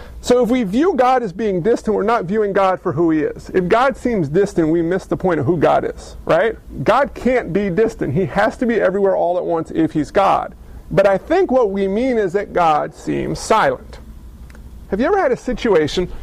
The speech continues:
where you desperately need to know God's will? And you're pleading with him, "God, let me know what you want me to do. I want to do what you want me to do, but I need you to make it clear to me." And you get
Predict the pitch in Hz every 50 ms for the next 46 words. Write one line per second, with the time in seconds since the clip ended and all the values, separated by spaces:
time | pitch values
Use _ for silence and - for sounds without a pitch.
0 | - - - - 185 196 202 196 196 202 170 - - - - - 226 262 285 -
1 | - - 285 269 262 269 277 294 269 214 185 190 202 214 220 220 208 - - 214
2 | 202 196 190 185 185 175 165 180 175 180 175 170 - 160 151 139 127 135 - -
3 | - - - - - - - - - - - - - - 202 208 220 233 233 233
4 | - - 262 302 330 330 294 254 233 220 214 208 208 208 226 214 214 214 214 220
5 | 240 269 302 277 269 302 277 262 254 254 247 254 247 - - 247 240 220 233 233
6 | 226 226 226 226 196 220 214 214 226 240 240 254 277 320 381 403 370 320 240 240
7 | 254 254 247 240 226 - - - - - - - - 202 226 226 - - - 285
8 | 311 302 285 262 254 247 240 196 - 233 214 214 277 294 277 214 247 254 247 240
9 | 226 226 226 240 254 269 277 247 202 233 247 262 247 220 196 190 180 180 - 233
10 | 220 - - - 262 269 262 247 233 208 180 160 151 143 - - - - - 180
11 | 190 208 220 202 208 214 214 220 -